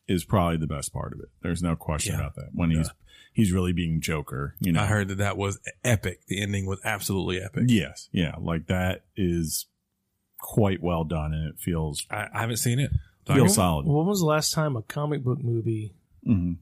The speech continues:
Speaker 3: or would you even call this a comic book movie, to be
Speaker 1: It is.
Speaker 3: perfectly candid?
Speaker 2: Well, uh,
Speaker 3: Um, I, th-,
Speaker 2: Darren
Speaker 3: I think Todd Phillips said that, um, you know, it was, it was the Joker template that allowed me to do a movie like this.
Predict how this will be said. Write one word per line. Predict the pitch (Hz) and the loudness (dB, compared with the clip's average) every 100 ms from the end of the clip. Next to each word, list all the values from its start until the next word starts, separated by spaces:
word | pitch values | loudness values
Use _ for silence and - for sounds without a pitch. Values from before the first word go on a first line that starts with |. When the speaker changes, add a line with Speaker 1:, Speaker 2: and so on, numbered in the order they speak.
| _ | _
Speaker 3:
or | 156 180 | 2 4
would | 226 | 2
you | 214 | 2
even | 170 120 | 2 2
call | 127 190 | 2 2
this | 147 | 0
a | 113 | -2
comic | - 110 110 | -4 -6 -6
book | 110 135 | -6 -6
movie, | 117 107 107 | -6 -8 -8
to | - | -2
be | 131 | 2
Speaker 1:
It | 214 | 6
is. | 220 | 6
Speaker 3:
perfectly | 160 135 120 | 4 2 -2
candid? | 107 139 147 123 147 _ _ _ _ _ _ - | -4 -2 -2 -4 -8 _ _ _ _ _ _ -4
Speaker 2:
Well, | 110 120 - - | 0 0 -2 0
uh, | |
Speaker 3:
Um, | 131 123 110 110 110 | 4 4 4 0 2
I, | |
th-, | 123 160 | 4 4
Speaker 2:
Darren | |
Speaker 3:
I | |
think | 147 175 - | 4 2 4
Todd | 156 151 | 4 4
Phillips | - 143 147 143 | 2 2 2 2
said | 147 131 120 | 0 0 2
that, | 127 120 - 127 | 0 0 -2 0
um, | 120 120 113 113 110 104 _ _ _ _ - | 2 0 -4 -8 -10 -14 _ _ _ _ -4
you | 123 | -4
know, | 110 107 107 | -2 -4 -4
it | 120 | -4
was, | 113 107 - - | -4 -2 -2 -2
it | 120 | -2
was | 123 113 104 | -4 -6 -2
the | 117 113 107 101 | -2 -2 -6 -10
Joker | - 120 120 123 113 110 101 _ _ _ _ _ - | -2 0 0 -2 -2 -4 -10 _ _ _ _ _ -6
template | - 170 165 113 - | 2 4 4 2 2
that | - 117 | -2 -2
allowed | 113 117 113 | -2 -2 -2
me | 110 | -4
to | |
do | 107 113 | -2 -4
a | 107 | -2
movie | 113 123 120 | -2 2 2
like | 104 110 127 - | 0 -4 -6 -6
this. | - - - | -10 -8 -12